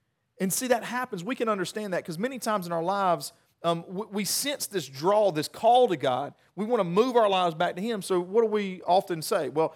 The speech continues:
I need to get back into church. I need to kinda reinsert the church." Only to go and sit under a preaching of God's word that we go, "Gosh, it, like, that just kinda called me out for stuff that I shouldn't be doing. I, I just,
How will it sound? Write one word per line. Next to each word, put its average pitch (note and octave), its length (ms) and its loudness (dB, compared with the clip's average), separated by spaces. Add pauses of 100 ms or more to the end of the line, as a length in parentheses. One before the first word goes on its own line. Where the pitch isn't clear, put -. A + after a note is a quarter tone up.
(140)
I D3 60 -6
need F3 100 0
to E3+ 80 -4
get E3 160 0
back D#3+ 200 4
into D3+ 120 -6
church. - 460 -8 (220)
I D3 60 -10
need D#3+ 140 -4
to - 80 -2
kinda F3 260 -6
reinsert D#3+ 460 -4
the C3+ 80 -16
church." - 480 -10 (960)
Only D4 380 6
to G3 500 -6 (180)
go B3+ 300 4
and G#3+ 100 0
sit C4 220 0
under A3+ 240 4
a F3+ 40 6
preaching A#3+ 440 -4
of F#3 80 -2
God's G3 320 2
word B3+ 320 4
that G3 80 2
we F#3+ 80 2
go, D#3 220 2
"Gosh, - 360 -18
it, G#2+ 140 -14
like, C#3 260 -6 (340)
that F#3+ 120 -4
just - 220 -6 (420)
kinda G3 260 -10
called G3+ 320 -2
me D#3+ 140 -4
out A#3 240 -4
for F3 80 -10
stuff G#3 300 -4
that F3 100 -4
I D#3 80 0
shouldn't F#3+ 280 -4
be D#3+ 100 -2
doing. A3 300 -6
I, D#3+ 160 -12
I E3+ 100 -2
just, G3 200 -8